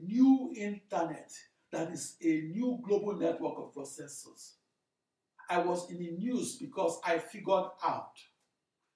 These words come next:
how to harness my sixty-five thousand five hundred and thirty-six processors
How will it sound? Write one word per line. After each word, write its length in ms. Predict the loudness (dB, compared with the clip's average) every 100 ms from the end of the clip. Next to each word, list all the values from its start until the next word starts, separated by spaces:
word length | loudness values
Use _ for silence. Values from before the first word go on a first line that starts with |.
| _
how 280 | 2 4 6
to 140 | 2 -2
harness 420 | 0 -2 -2 -4
my 140 | -6
sixty-five 800 | -6 -10 -10 -8 0 4 4 0
thousand 500 | -8 -8 -12 -12 -14 -14 _ _
five 220 | 0 0 2
hundred 400 | 0 4 4 2
and 120 | -4
thirty-six 400 | -4 -4 -6 -8
processors 640 | -4 -4 -4 -6 -8 -12